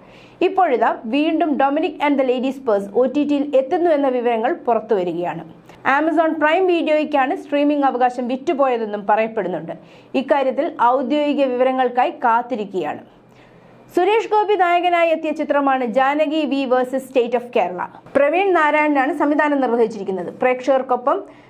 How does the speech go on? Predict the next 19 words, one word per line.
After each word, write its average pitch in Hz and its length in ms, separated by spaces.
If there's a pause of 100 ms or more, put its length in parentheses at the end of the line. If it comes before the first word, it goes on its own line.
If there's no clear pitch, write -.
(120)
നിരൂപകരിൽ 339 640
നിന്നും 294 260
വലിയ 262 200
പ്രശംസയാണ് 294 760
ചിത്രത്തിന് 240 500
ലഭിച്ചത്. 196 640 (380)
ചിത്രം 277 420
സി 320 360
ഫൈവിലൂടെ 285 760
ഓഗസ്റ്റ് 277 560
പതിനഞ്ചിന് 294 760
ഒ 240 60
ടി 269 160
ടിയിൽ 269 220
എത്തുമെന്നാണ് 254 720 (160)
ട്രേഡ് 285 240 (100)
അനലിസ്റ്റുകൾ 247 600
റിപ്പോർട്ട് 220 360
ചെയ്യുന്നത്. 180 420